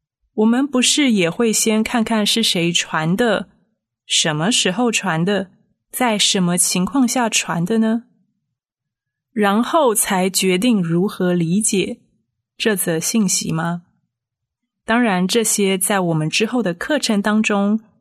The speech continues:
都会有进一步的说明与操练。第二点，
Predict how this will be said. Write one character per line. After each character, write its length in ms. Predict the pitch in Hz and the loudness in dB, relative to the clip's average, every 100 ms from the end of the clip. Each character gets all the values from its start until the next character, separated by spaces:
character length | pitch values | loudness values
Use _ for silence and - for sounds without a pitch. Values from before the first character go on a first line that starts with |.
| _ | _
都 140 | - 202 | -4 -2
会 220 | 214 185 | 0 0
有 180 | 160 156 | 0 -2
进 300 | - 233 180 | 0 0 0
一 60 | |
步 200 | 180 214 | 0 0
的 140 | 175 170 | 0 0
说 300 | - 247 254 | 0 2 2
明 400 | 202 156 165 190 _ | 2 0 -2 -4 _
与 200 | 185 160 | -4 -2
操 320 | - - 175 | -2 -2 -2
练。 300 | 185 196 - _ _ _ _ _ _ _ _ _ _ _ _ _ | 0 -2 -2 _ _ _ _ _ _ _ _ _ _ _ _ _
第 140 | 339 | 0
二 180 | 339 247 | 2 2
点， 340 | 180 165 220 | 0 -2 -4